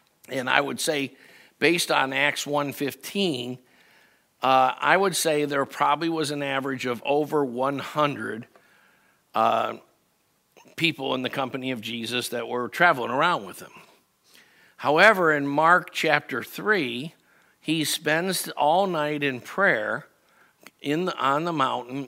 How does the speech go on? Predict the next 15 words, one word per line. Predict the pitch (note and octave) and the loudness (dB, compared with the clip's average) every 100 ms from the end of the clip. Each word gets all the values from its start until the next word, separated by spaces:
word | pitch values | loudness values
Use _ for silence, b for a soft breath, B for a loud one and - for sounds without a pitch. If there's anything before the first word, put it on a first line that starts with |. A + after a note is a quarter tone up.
| - | -6
then | C3+ C3+ B2+ | -4 -2 -4
comes | - D3+ G3+ - | -4 -4 -4 -6
down, | D#3 A#2+ A#2 B2+ C3+ | -6 -4 -2 -4 -4
and | C3 B2+ | -8 -6
in | B2+ | -8
cha-, | - C3+ C3+ C3 | -6 -4 -4 0
Mark | C3+ D3 - | 2 2 0
three | D3+ D#3+ D3 | -4 -4 -4
fourteen, | - D3+ D3+ - A#2 A2 A#2 - b b b b b b | -4 -4 -4 -6 -8 -8 -10 -14 b b b b b b
it | A2 | -8
says | - C#3 C3 | -2 0 0
that | C#3 A#2+ | -2 -2
he | C3 C3+ | 0 -2
appointed | - - D#3 E3+ F3 D3+ | -2 -6 -4 -2 -4 -4
twelve | - D#3 D#3+ C#3+ G#2+ G#2+ C3 | -8 -2 2 2 2 -2 -2